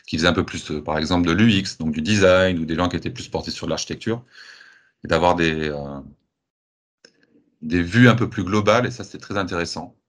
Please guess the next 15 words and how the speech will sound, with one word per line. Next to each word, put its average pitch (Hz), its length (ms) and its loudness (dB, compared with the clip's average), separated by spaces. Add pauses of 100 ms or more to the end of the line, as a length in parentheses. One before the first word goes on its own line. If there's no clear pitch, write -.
(280)
Ça - 160 -6
m'a 92 140 0
permis 107 200 0
aussi 104 180 -4
de - 40 -10
comprendre 117 520 -4
que 82 460 -6 (1120)
le 92 200 -2
fait 117 280 2
qu'on 110 120 -2
me 95 40 2
demande 101 260 2
de 95 40 0
me 92 60 -2
déplacer 113 680 0